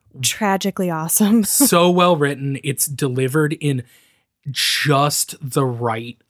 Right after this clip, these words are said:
Speaker 1: Amount.
Speaker 2: amount, just bits and pieces, and the way it escalates is
Speaker 1: <laughs>
Speaker 2: crazy. Andy is, uh, going on a walk with his doctor, who's been in charge of his
Speaker 1: And he's been
Speaker 2: treatment.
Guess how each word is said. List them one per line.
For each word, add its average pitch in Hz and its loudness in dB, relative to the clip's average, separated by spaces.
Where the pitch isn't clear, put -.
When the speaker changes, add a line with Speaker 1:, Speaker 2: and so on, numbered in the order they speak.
Speaker 1:
Amount. 180 -2
Speaker 2:
amount, 131 -2
just - -6
bits 135 -6
and 139 -2
pieces, 131 -8
and 127 -6
the 123 -4
way 123 -4
it 139 -10
escalates - -2
is 160 0
Speaker 1:
<laughs> - -14
Speaker 2:
crazy. - -4
Andy 190 0
is, 147 0
uh, 127 0
going 160 -2
on 156 -2
a 131 -2
walk 117 -4
with 127 -10
his 113 -8
doctor, 98 -12
who's 110 -20
been 107 -16
in 104 -20
charge 101 -10
of 107 -16
his 95 -10
Speaker 1:
And 214 0
he's 254 -4
been 208 -6
Speaker 2:
treatment. - -6